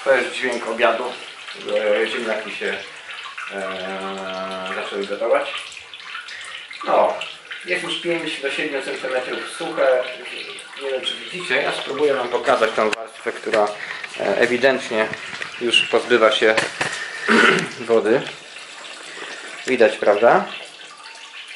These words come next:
Pomogę. To jest już suche. Tu nierówno oczywiście idzie jakoś tak. Natomiast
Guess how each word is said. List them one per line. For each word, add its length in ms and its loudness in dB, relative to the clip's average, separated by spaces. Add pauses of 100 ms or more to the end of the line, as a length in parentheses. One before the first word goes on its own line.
(1500)
Pomogę. 380 8 (1080)
To 120 6
jest 180 4
już 100 0
suche. 540 6 (2250)
Tu 120 -2
nierówno 460 10
oczywiście 480 2
idzie 160 2
jakoś 280 2
tak. 320 4 (340)
Natomiast 380 2